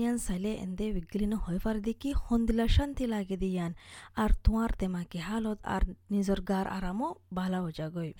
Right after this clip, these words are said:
এই আল্লাহ বলে বেশা বেশি মানছে ঘরের ভিতরে গাছ ওয়ান ইয়ান লাগা দিয়ান শুরু করছে। নিজর মানে হাবল লাইও গুলা গালা হাক্কুসও লাগা দিয়ানও মানছে ঘরে। তো ইন গলে, গার্ডেন গলে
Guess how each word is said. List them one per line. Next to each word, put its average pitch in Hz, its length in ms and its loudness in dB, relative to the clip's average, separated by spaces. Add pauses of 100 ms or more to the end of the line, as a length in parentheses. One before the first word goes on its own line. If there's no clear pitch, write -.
(140)
এই 285 80 6 (160)
আল্লাহ 190 240 6
বলে 240 140 6 (120)
বেশা 208 260 4
বেশি 262 240 -2
মানছে 214 300 2 (180)
ঘরের 233 300 4
ভিতরে 208 340 8 (160)
গাছ 185 180 6 (240)
ওয়ান 180 220 0
ইয়ান 196 220 -2
লাগা 165 280 -2
দিয়ান 185 240 2 (100)
শুরু 190 260 2
করছে। 165 300 0 (580)
নিজর 233 260 8 (300)
মানে 214 180 6 (120)
হাবল 233 340 10
লাইও 185 320 6
গুলা 180 240 2 (140)
গালা 170 320 0
হাক্কুসও 190 480 -2 (100)
লাগা 165 200 -4 (100)
দিয়ানও 190 420 -2 (100)
মানছে 196 280 -4 (160)
ঘরে। 175 220 2 (240)
তো 269 60 10 (220)
ইন 302 100 4 (220)
গলে, 185 340 4 (580)
গার্ডেন 190 360 2
গলে 208 280 6